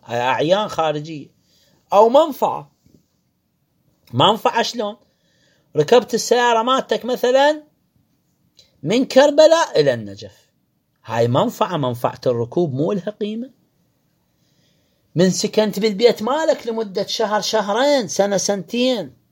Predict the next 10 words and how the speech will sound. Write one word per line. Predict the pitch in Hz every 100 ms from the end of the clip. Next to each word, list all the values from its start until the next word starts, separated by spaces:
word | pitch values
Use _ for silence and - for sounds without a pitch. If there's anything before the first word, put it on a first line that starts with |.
| _ _ -
مو | 120
لازم | 160 185 208 214
أنطيك | 202 220 -
أجار؟ | 208 196 220 233 269 _ _ _ _ _ _ _ _ _ _ _ _ _ _ _ _ _ _ _ _ _ _ _ _ _ _ _ _ -
فشنو | 214 214 370 339
هسه | 254 302
التكليف؟ | - 247 226 240 277 294 -
قال: | 131 123 117
"وجب | 123 220 196 165 123
عليه"، | 117 123 127 185 302 302 233 294 370 381